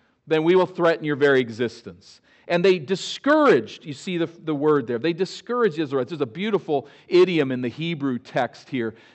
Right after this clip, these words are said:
They're, they're, they caused their hands to drop. They made their hands go limp. And there's the opposite idiom that we find.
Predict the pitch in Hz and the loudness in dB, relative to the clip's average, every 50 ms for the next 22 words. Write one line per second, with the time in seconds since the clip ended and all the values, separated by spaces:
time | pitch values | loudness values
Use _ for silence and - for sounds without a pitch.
0 | _ 151 160 147 147 - 143 151 156 147 143 131 - _ _ _ - 160 156 151 | _ 0 2 2 2 0 0 0 0 0 0 -2 -6 _ _ _ -4 -2 -2 -2
1 | 147 151 - - - - - 208 214 226 233 190 156 160 170 156 143 127 - 165 | -4 -6 -12 -18 -20 -8 -4 0 0 2 0 0 0 0 0 0 0 -2 -6 -8
2 | 170 165 160 156 139 127 120 - - - 127 110 95 101 117 113 110 104 90 - | -6 -4 -4 -4 -4 -4 -6 -10 -12 -14 -14 -14 -12 -10 -8 -6 -6 -6 -8 -12
3 | - _ _ _ 143 139 143 147 160 185 196 170 147 156 139 127 120 139 135 135 | -14 _ _ _ -6 -6 -6 -4 -6 -6 -6 -4 -4 -4 -4 -4 -6 -8 -8 -6
4 | 131 127 123 - - - 123 110 107 107 107 104 104 95 - - - _ _ _ | -6 -6 -8 -10 -8 -8 -8 -8 -8 -10 -12 -12 -12 -14 -16 -20 -20 _ _ _
5 | _ _ _ _ _ _ _ _ _ _ _ - 180 180 180 196 185 165 147 147 | _ _ _ _ _ _ _ _ _ _ _ -2 0 2 4 4 4 2 0 -4
6 | 175 180 - - 214 233 254 277 277 277 240 180 - - 180 156 156 - 151 147 | -8 -8 -6 -2 0 2 2 2 2 0 -2 -2 0 -2 -2 -2 -2 0 0 0
7 | 131 127 127 131 135 139 143 147 - 151 147 147 - 175 165 160 156 143 | 0 0 -2 -4 -2 -2 -4 -4 -2 -4 -4 -2 -2 -2 0 0 -2 -4